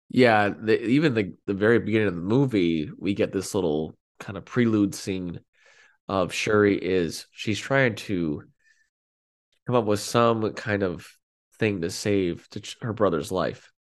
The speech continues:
And, you know, she, with all the technology she has, she's so tech driven. She has some device where she can see this huge, like, D N A strand, and she's trying to put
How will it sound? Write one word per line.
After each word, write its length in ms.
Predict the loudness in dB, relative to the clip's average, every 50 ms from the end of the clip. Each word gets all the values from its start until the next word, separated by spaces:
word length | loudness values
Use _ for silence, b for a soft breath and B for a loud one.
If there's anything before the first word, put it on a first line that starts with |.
| _ _ -12
And, 360 | -8 -6 -6 -6 -6 -8 -12 -14 -18 _ _ -10
you 80 | -8 -6
know, 80 | -6 -6
she, 320 | -8 -8 -6 -6 -6 -6
with 180 | -6 -6 -2 0
all 120 | 2 2
the 60 | 2
technology 520 | 0 -2 -2 0 0 0 0 0 -2 -4 -6
she 220 | -6 -6 -8 -6
has, 260 | -4 -2 -2 -2 -4
she's 220 | -4 -6 -6 -2 0
so 140 | 0 0
tech 340 | 0 -2 -6 -8 -8 -8 -8
driven. 420 | -8 -6 -6 -4 -4 -6 -10 -10 -14 b b b b b b b b b b _
She 160 | -4 0 2
has 160 | 2 2 2
some 140 | 0 -4 -2
device 360 | -2 0 0 0 0 0 -2
where 100 | -4 -8
she 160 | -8 -8 -10
can 160 | -8 -8 -8 -6
see 120 | -4 -4
this 220 | -4 -4 -6 -6
huge, 180 | -4 -4 -2 0
like, 240 | 0 -2 -2 -2 -4
D 200 | -4 -2 -2 -2
N 100 | -2 -4
A 160 | -6 -6 -4
strand, 440 | -6 -6 -6 -6 -6 -6 -6 -8 -12
and 60 | -12
she's 140 | -8 -8 -8
trying 220 | -6 -4 -4 -2 -2
to 80 | -2
put 320 | -4 -4 -2 0 0 0